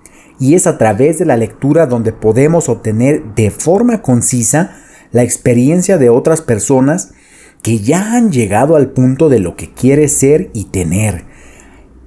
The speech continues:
Esto es tan amplio, depende de tu objetivo. Si quieres trascender en lo familiar, ser millonario, generar un impacto positivo que marque un antes y un después en la sociedad, con alguna idea o un magno proyecto altruista,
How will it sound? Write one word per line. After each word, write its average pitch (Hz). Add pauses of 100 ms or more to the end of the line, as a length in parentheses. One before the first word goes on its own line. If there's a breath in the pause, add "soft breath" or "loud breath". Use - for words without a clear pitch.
(120)
Esto 202
es 196
tan 139
amplio, 143
depende 147
de 127
tu 113
objetivo. 101
Si 107
quieres 196
trascender 113
en 143
lo 120
familiar, 110 (260 soft breath)
ser 143
millonario, 113 (320)
generar 120
un 165
impacto 147
positivo 123
que 113
marque 123
un 135
antes 170
y -
un 135
después 127
en 120
la 110
sociedad, 110 (420 loud breath)
con 127
alguna 165
idea 143
o 117
un 151
magno 120
proyecto 110
altruista, 110